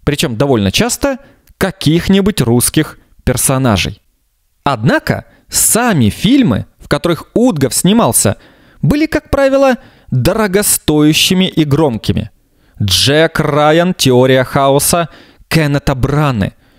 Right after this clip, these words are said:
Сниматься в этой картине Утгофу особенно полюбилось. Он Брану очень расхваливает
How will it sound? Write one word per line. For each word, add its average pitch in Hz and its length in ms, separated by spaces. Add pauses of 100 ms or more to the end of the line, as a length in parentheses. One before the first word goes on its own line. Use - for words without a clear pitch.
(100)
Сниматься 156 580
в 110 60
этой 113 180
картине 233 600 (420)
Утгофу 220 680
особенно 143 600
полюбилось. 127 640 (340)
Он 175 240
Брану 196 400 (100)
очень 180 320
расхваливает 175 840